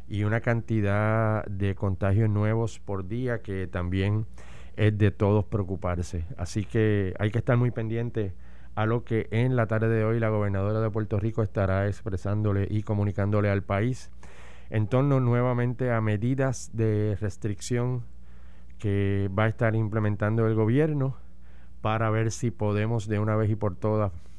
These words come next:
eh, bajar esa curva, esa tendencia tan alta que tenemos en este momento, y podemos tratar de volver un poco a la normalidad de cuando comenzó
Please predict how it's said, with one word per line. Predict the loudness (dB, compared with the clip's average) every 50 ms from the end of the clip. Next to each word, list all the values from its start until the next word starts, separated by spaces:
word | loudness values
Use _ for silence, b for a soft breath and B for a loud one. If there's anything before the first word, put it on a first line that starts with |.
| B B B -8
eh, | -6 -4 -4 -4 -6 -6 -8 -8 -10 -10 -12 -12 -12 -12 B B B B B B B B B
bajar | 2 2 2 4 6 4 6 4
esa | 4 2 0 -2 -2
curva, | 0 0 0 2 2 2 0 0 0
esa | 0 0 -2 -2
tendencia | 0 0 0 0 2 2 2 2 0 -2 -2 -2 0 0 0 0 0
tan | -2 -2 -2 0
alta | 0 0 0 0 0 -2 -2 -2
que | 0 0
tenemos | 0 0 0 2 2 2 0 0
en | 0 0
este | -2 -2 -2 -2
momento, | -2 0 0 0 0 -2 0 -2 -4 -4 B B B B B B B B B B B
y | -2 0
podemos | 2 2 2 4 2 2 0 0 -2 -4 -10 -12 -12 -12 -12 -10 -6
tratar | -4 -2 0 0 -2 -4 -8 -2 0 2 2 2 2 0 0
de | 0 0 2
volver | 2 2 2 2 0 0 0
un | 0 -2 -2
poco | 0 0 0 0 0 0 0 2
a | 2
la | 2 2 2
normalidad | 2 2 0 0 0 0 2 2 2 0 2 2 2 2 2
de | 0 -2 -4
cuando | -2 0 0 0 2 0 0
comenzó | 0 0 2 2 0 0 -2 0 0 0 0